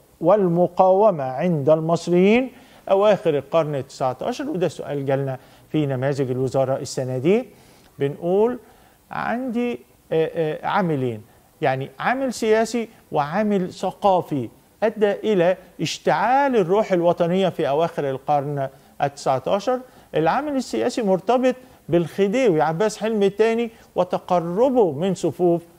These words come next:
الحركة الوطنية وتقربه، آه، آه، من مصطفى كامل، فده بيشعل الروح الوطنية في البلاد. في عامل ثقافي، وده عامل مهم جدا،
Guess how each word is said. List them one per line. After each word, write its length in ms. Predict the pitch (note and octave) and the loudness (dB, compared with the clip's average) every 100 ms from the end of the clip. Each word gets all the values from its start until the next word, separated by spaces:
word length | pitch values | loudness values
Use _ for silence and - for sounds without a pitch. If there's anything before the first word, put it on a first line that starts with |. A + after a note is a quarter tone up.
| - | -6
الحركة 680 | D#3 D3 E3 D#3+ C#3+ D#3+ D#3 - _ - | -4 -2 -2 -2 0 -2 -2 -6 _ -2
الوطنية 800 | F3 D#3+ D#3 D3+ D3 F#3+ A3+ A3+ | 0 2 0 -2 -2 -2 -2 -2
وتقربه، 720 | G3+ E3 - D3 D#3 D3+ D3+ - - - - | -2 -4 -4 0 0 0 -2 -4 -20 -18 -6
آه، 440 | D3 D3 D#3 D3+ | -4 -4 -4 -4
آه، 20 | D3 | -4
من 300 | E3 D3+ C#3 | -2 -2 -4
مصطفى 380 | C3+ D#3 D3+ C3+ | -4 -4 -4 -6
كامل، 320 | D#3+ A#3 C4+ | -8 -6 -4
فده 200 | G#3 D3+ | -2 -2
بيشعل 540 | B2+ C#3 A#3+ - F3+ D3+ | -2 -2 -2 -2 -2 -2
الروح 300 | D#3 C#3+ E3 | -4 -2 -2
الوطنية 640 | D#3 C3+ C3+ C3+ C#3 C#3 C3 | -2 -2 -2 -4 -4 -4 -6
في 460 | - B2+ B2+ F3 | -6 -6 -4 -2
البلاد. 380 | F3 A#2+ A2 G2 - _ _ _ _ | -4 -4 -8 -10 -18 _ _ _ _
في 140 | - C#4+ | -4 -2
عامل 320 | G3+ G3+ E3 | -2 -2 -2
ثقافي، 640 | - D#3 - D#3 C#3 F3 | -2 -4 2 0 0 -4
وده 200 | F#3+ C3+ | -4 -6
عامل 280 | A2+ D3 C#3+ | -6 -6 -6
مهم 380 | C#3+ C3 G3+ F3+ | -6 -4 -4 -2
جدا، 460 | D3 D3 F3 G#3 | -4 -2 0 0